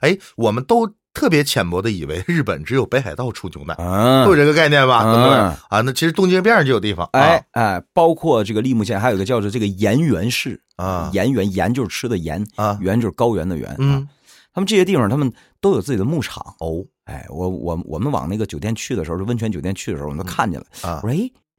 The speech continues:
Speaker 2: 这，这，这，这。”他说：“对，这是牧场。”
Speaker 1: 啊，黑白花的牛看见了，是吧？
Speaker 2: 啊，牧场，
Speaker 1: 啊。
Speaker 2: 不是，大黑天的牛出来干嘛？
Speaker 1: 啊，好、啊，
Speaker 2: 睡觉去。
Speaker 1: 睡觉了啊。
Speaker 2: 睡觉去，明天还得挤奶呢，是吧？
Speaker 1: 啊。
Speaker 2: 这样，哎，这地方它出牛奶，所以那个地方的就是特产，一，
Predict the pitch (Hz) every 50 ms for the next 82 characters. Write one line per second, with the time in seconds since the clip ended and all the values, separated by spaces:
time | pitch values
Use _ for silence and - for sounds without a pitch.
0 | _ - - 214 220 - - 220 214 - - - 196 - - - 180 190 190 190
1 | 208 190 - _ - - 170 147 156 165 160 131 - - _ _ _ - 82 82
2 | - 123 113 117 117 117 131 127 120 101 87 85 90 110 - 127 110 90 85 78
3 | 71 - - 90 90 85 85 - 104 95 92 85 76 - 85 117 131 110 - _
4 | _ - - - - _ _ - 113 95 110 117 110 139 127 117 92 90 95 120
5 | - 123 120 117 120 113 90 69 62 73 135 156 180 180 135 - - 95 95 -
6 | - 110 104 - 160 156 143 110 214 214 190 143 110 98 - 98 104 104 98 -
7 | - 208 160 135 135 151 170 170 165 165 127 101 - 123 131 101 - - 69 80
8 | 90 92 85 80 78 73 71 - 82 - _ _ - 87 78 - _ _ _ -
9 | 98 95 - _ - - - 147 123 113 101 90 69 - 117 117 120 120 - -
10 | - 139 127 117 - - - - - 185 196 151 - 165 165 156 135 156 127 117
11 | 107 95 82 - _ _ _ _ _ - - 123 107 107 95 78 - - - -
12 | 156 127 104 71 64 - - 143 143 147